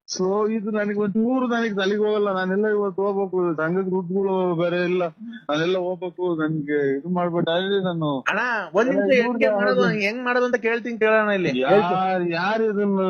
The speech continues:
Speaker 1: ಇವ್ರಿಗೆ ಯಾವಾಗ ಇರ್ಲಿ ಹಿಂಗೆಲ್ಲ ಮಾತಾಡಂಗೆ?
Speaker 2: ಅಣ್ಣ,
Speaker 1: ಸೋಮಣ್ಣ.
Speaker 2: ಈಗ ಹೇಳ್ತೀನಿ ಕೇಳೋಣ, ಹೆಂಗೆ ಅಂತ ಹಿಂಗ್ ಮಾಡೋದು. ಮಣ್ಣು ಕೆದರ್ಕೊಂಡ್ಬಿಡೋದಣ್ಣ.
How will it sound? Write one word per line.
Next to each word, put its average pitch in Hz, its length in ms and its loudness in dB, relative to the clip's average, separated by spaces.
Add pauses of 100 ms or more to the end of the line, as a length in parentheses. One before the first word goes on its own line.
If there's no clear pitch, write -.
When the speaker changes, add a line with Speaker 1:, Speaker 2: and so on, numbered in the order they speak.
(160)
Speaker 1:
ಇವ್ರಿಗೆ 175 300 0
ಯಾವಾಗ 196 380 0
ಇರ್ಲಿ 185 500 0
ಹಿಂಗೆಲ್ಲ 170 320 2
ಮಾತಾಡಂಗೆ? 165 720 -2
Speaker 2:
ಅಣ್ಣ, 202 300 0
Speaker 1:
ಸೋಮಣ್ಣ. 165 520 0 (160)
Speaker 2:
ಈಗ 185 380 2
ಹೇಳ್ತೀನಿ 247 340 -2
ಕೇಳೋಣ, 220 280 4
ಹೆಂಗೆ 202 380 2
ಅಂತ 196 180 -2
ಹಿಂಗ್ 180 180 -4
ಮಾಡೋದು. 170 340 2 (680)
ಮಣ್ಣು 254 340 0
ಕೆದರ್ಕೊಂಡ್ಬಿಡೋದಣ್ಣ. 220 840 2